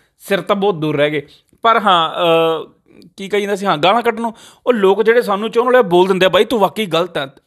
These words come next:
ਅਸੀਂ ਜਦੋਂ ਬੋਲਦੇ ਆ, ਤੁਸੀਂ ਮੰਨਦੇ ਨਹੀਂ, ਫਿਰ ਲੋਕ ਕੁਮੈਂਟਾਂ 'ਚ ਬੋਲ ਦਿੰਦੇ ਆ, ਫਿਰ ਲੋਕ ਕੁਮੈਂਟਾਂ 'ਚ ਜਿੱਦ ਵੀ ਲੈਂਦੇ ਆ। ਕਈ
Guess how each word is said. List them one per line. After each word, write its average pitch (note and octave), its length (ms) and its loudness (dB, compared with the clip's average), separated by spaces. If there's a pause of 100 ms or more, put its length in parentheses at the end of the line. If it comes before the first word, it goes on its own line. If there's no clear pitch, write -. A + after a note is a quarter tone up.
ਅਸੀਂ G3+ 180 -6
ਜਦੋਂ A#3 160 0
ਬੋਲਦੇ A3 300 -2
ਆ, - 20 -6
ਤੁਸੀਂ A3 200 -6
ਮੰਨਦੇ F#3 240 -2
ਨਹੀਂ, G#3+ 80 -6
ਫਿਰ G#3 100 -2
ਲੋਕ F#3 200 -2
ਕੁਮੈਂਟਾਂ G#3 320 0
'ਚ A3+ 40 -4
ਬੋਲ F3+ 200 0
ਦਿੰਦੇ D3 240 -2
ਆ, C3+ 40 -4
ਫਿਰ - 380 -10
ਲੋਕ G#3 200 2
ਕੁਮੈਂਟਾਂ G#3+ 260 -2
'ਚ F#3+ 40 -6
ਜਿੱਦ E3 180 0
ਵੀ G3+ 100 2
ਲੈਂਦੇ E3 240 2
ਆ। - 20 2
ਕਈ G#3 260 0